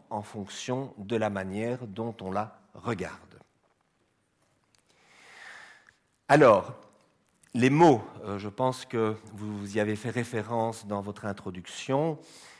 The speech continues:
les mots que nous utilisons, le langage que nous utilisons, formatent notre pensée, formatent notre esprit et peuvent nous piéger aussi solidement que nos barreaux,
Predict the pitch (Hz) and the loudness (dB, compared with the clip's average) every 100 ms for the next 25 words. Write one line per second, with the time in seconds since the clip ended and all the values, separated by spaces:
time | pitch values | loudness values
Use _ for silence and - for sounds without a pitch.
0 | - 95 104 104 123 175 175 135 110 101 | -14 -4 0 2 8 8 8 2 -2 -4
1 | 110 113 104 95 90 113 127 104 92 87 | -8 -8 -8 -8 -6 -4 -2 -4 -8 -6
2 | 92 123 147 123 135 135 104 101 - 95 | 2 4 4 4 4 4 2 -2 -8 -10
3 | 92 95 98 92 87 90 92 123 175 - | -10 -14 -14 -14 -12 -8 -6 -6 -8 -12
4 | - - _ - - - 151 123 113 147 | -20 -20 _ -18 -8 4 4 4 2 2
5 | - - - - _ _ - 98 147 - | 0 -14 -14 -20 _ _ -6 2 2 2
6 | 143 - 113 98 - 95 98 139 - - | -2 0 -2 -2 -6 -4 -4 -4 -8 -20
7 | _ _ - - 135 123 123 - 107 107 | _ _ -18 -6 -4 0 0 0 -6 -6
8 | - 104 - - 120 156 - _ _ _ | -4 -8 -8 -8 -8 -8 -10 _ _ _
9 | _ _ _ - _ 120 120 123 123 139 | _ _ _ -20 _ -2 0 6 8 8
10 | 156 156 - - _ 107 120 117 - 113 | 4 -2 -20 -20 _ -6 -4 -4 -4 -2
11 | 107 101 123 147 156 - _ _ - 113 | -2 -2 -2 -2 -4 -12 _ _ -6 -6
12 | - 151 - 120 110 110 123 135 127 120 | -4 -8 -4 -4 -4 -2 0 0 -2 -4
13 | 107 98 113 95 80 | -4 2 2 0 -10